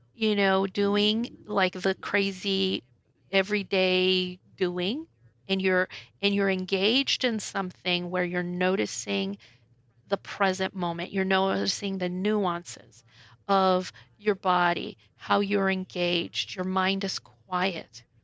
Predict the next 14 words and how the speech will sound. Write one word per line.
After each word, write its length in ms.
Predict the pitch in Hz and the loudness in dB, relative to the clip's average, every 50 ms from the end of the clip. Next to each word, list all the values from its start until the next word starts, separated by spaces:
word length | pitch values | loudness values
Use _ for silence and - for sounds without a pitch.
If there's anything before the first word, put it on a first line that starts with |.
| _ _ _ _ - | _ _ _ _ 0
Everything 460 | 220 240 233 262 254 - 247 226 220 | 0 0 0 0 -2 -2 -2 -2 -2
seems 360 | - - 220 214 208 208 - - | -2 -4 -4 -4 -4 -4 -4 -6
to 120 | - 208 | -4 -4
slow. 880 | - - - - - - 196 190 190 185 185 185 180 175 190 - - _ _ _ _ _ _ _ _ _ _ _ - _ _ _ _ - - - _ _ | -2 -2 -2 -2 -4 -6 -4 -2 0 2 2 2 0 -2 -6 -8 -14 _ _ _ _ _ _ _ _ _ _ _ -20 _ _ _ _ -20 -20 -20 _ _
So 160 | - - 240 | -4 -2 0
mindfulness 600 | 233 226 240 262 320 339 - - 320 294 262 - | 2 2 2 2 2 0 -2 -2 -2 0 0 0
is 100 | 240 220 | 0 0
just 280 | - - 240 - - - | 0 0 -2 -2 -4 -6
paying 400 | - - - 220 233 247 240 240 | -6 -2 0 0 0 2 2 0
attention 520 | 226 - - 214 208 196 - - 196 190 185 | -2 -2 -2 -2 -2 0 0 -2 -2 -4 -6
to 100 | - 185 | -6 -6
the 80 | 185 | -8
present 520 | - - - - - 190 190 - 208 - - | -8 -10 -8 -4 -2 -2 0 -2 -4 -6 -4
moment 440 | 196 185 180 180 175 170 180 - | -2 -2 0 0 -2 -4 -6 -8